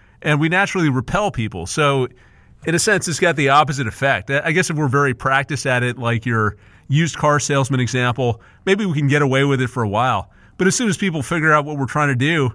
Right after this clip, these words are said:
eh, they're gonna be repulsed. It's like, well, why would I wanna be around someone who's so desperate? And we all see it. Uh, anyone, a-, any guy who's single and has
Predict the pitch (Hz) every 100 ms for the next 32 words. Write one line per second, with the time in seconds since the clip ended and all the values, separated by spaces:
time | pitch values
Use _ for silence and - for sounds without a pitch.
0 | - _ _ 160 165 170 202 170 143 123
1 | - 190 143 - - 131 143 131 151 165
2 | 151 147 185 165 143 123 113 151 151 135
3 | 147 135 135 143 120 147 131 131 120 123
4 | - 143 120 92 113 120 - 98 78 -
5 | _ _ _ _ _ _ _ - _ -
6 | 156 147 139 - 156 185 170 - 139 139
7 | 123 - _ _ _ _ _ - - 147
8 | - - 165 156 147 135 120 135 165 180
9 | 151 135 139 135 120 143 139 135 127 117
10 | 110 120 117 113 113 110 127 123 113 107
11 | - -